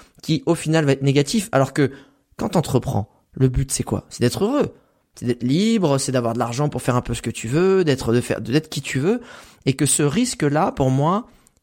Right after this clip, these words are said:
il est, il est, il est horrible. T'imagines, t'es millionnaire, et cetera, t'as tué le game,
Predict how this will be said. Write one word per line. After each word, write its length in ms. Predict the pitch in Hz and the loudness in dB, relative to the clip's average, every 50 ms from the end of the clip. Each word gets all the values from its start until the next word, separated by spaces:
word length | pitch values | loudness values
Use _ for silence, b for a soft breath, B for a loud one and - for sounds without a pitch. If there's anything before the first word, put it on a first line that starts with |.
| _ _ _ _ _ | _ _ _ _ _
il 160 | - - - | -12 -10 -8
est, 180 | 87 - - - | -8 -8 -8 -8
il 200 | - - - - | -8 -8 -6 -6
est, 80 | - - - | -6 -4 0
il 40 | |
est 40 | - | 0
horrible. 240 | 120 180 240 214 139 | 2 2 2 2 0
T'imagines, 320 | - - 131 147 196 220 | -2 -4 -4 -2 -2 -2
t'es 100 | - - | -2 0
millionnaire, 420 | 131 143 175 170 185 185 180 175 151 | 0 0 0 0 -2 -2 0 0 -2
et 60 | 139 | 0
cetera, 360 | 135 - 143 - 170 170 196 | 0 -2 -2 0 0 0 2
t'as 100 | 196 - | 0 0
tué 220 | 131 - - 170 160 | -2 -2 -2 -2 -2
le 80 | 151 | 0
game, 320 | 143 165 175 196 214 165 | 0 0 0 2 2 0